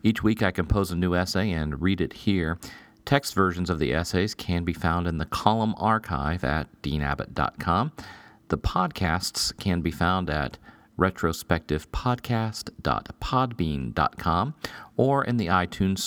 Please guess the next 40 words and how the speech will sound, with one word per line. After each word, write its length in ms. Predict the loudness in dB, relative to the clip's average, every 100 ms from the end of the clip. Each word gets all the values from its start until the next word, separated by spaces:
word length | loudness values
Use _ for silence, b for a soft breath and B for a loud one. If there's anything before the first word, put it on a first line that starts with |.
| -6
Store. 600 | -4 2 4 4 0 -2 B B B B
If 120 | 0
you 60 | 0
like 240 | 0 -2
the 80 | -2
show, 360 | 0 2 2 2
I'd 360 | 0 0 -4 -2
ask 320 | 0 0 -4
that 180 | -6 -2
you 80 | -4
stop 400 | -2 0 2 0
by 160 | -2
the 80 | -2
iTunes 500 | 0 -2 0 -2 -2
page 360 | 0 2 2 0
and 220 | -2 -2
write 240 | 0 0 2
a 60 |
review. 480 | -2 0 0 0 -2 _ B B B B B
Of 120 | -2 2
course, 420 | 2 2 -4 -16 _ 2
I'd 180 | 2
love 240 | 4 2 0
to 80 | 0
hear 160 | 0
from 220 | 0 0
you. 160 | 0 -2 -6 B B
If 140 | -4 0
you'd 100 | 2
like 220 | 2 0
to 180 | -6 -6
e-, 60 |
contact 580 | -4 2 2 2 0 -2
the 80 | -4
show, 240 | 0 0
you 160 | 0 -2
can 160 | -2
do 160 | 0 0
so 240 | 0 0
by 240 | 2 0